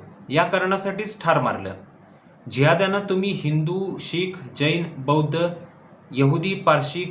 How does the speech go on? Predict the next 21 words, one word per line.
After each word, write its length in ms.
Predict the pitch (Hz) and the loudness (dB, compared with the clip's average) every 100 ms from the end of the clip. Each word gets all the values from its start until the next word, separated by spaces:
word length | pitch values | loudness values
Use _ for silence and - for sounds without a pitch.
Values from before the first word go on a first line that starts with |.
| - | -2
ख्रिश्चन, 420 | 147 - 165 170 170 - | -2 -2 -2 -4 -6 -4
नास्तिक, 440 | 135 139 - 185 139 | 0 0 0 -4 0
धर्मनिरपेक्ष 680 | 135 165 165 156 151 151 165 160 - - | 2 2 0 -2 -2 -2 -4 -6 -10 -8
कोण 180 | 156 185 | 0 4
आहात 320 | 156 147 156 - - | 4 4 0 -6 -10
हे 100 | 165 | -2
जाणून 300 | 151 165 185 | 2 4 2
घेण्यात 300 | 170 175 175 | 2 0 0
रस 220 | 160 156 | 0 0
नसतो. 300 | 143 - 101 95 - - - - - - - - | -2 -4 -8 -10 -14 -20 -20 -20 -20 -20 -20 -6
तुम्ही 180 | 147 170 | 0 2
जर 140 | 185 196 | 4 4
मुसलमान 520 | 170 - 190 196 180 | 2 2 2 4 2
नसाल 340 | 156 175 139 - - - - - - | 2 2 2 0 -14 -20 -20 -20 -2
तर 120 | 156 - | 0 0
इस्लाम 380 | 147 - 180 185 | -4 -2 -2 0
तुम्हाला 380 | 185 160 131 151 - - 117 | 0 2 2 0 -6 -14 -6
जगण्याची 560 | 120 139 160 165 202 - | 0 2 2 0 -2 -2
अनुमती 400 | 147 160 175 180 | -4 -2 -2 -2
देत 280 | 151 151 147 | -2 -2 -2
नाही. 160 | 117 | -6